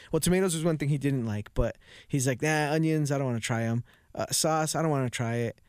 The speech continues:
And nev-, was never just, never experimented. He never wanted to try it.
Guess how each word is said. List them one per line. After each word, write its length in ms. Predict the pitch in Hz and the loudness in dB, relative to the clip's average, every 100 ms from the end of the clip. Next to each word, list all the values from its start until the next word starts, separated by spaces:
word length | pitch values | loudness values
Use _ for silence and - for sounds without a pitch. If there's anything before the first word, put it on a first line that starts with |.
| _ _ _ | _ _ _
And 200 | 151 165 | 0 2
nev-, 160 | 170 156 | 2 0
was 240 | 160 135 | -2 0
never 320 | 160 156 160 | 0 2 0
just, 280 | 143 151 143 - | 0 -2 -4 -10
never 360 | - 165 185 185 | -2 0 2 2
experimented. 720 | 160 - 170 202 147 120 123 | 0 0 0 0 0 -4 -6
He 100 | 120 | -2
never 440 | 143 139 135 147 139 | 0 0 0 -2 -2
wanted 360 | 131 131 131 | -2 -2 0
to 100 | 127 120 _ _ | -2 -6 _ _
try 240 | - 135 214 | -4 0 0
it. 180 | 151 | -2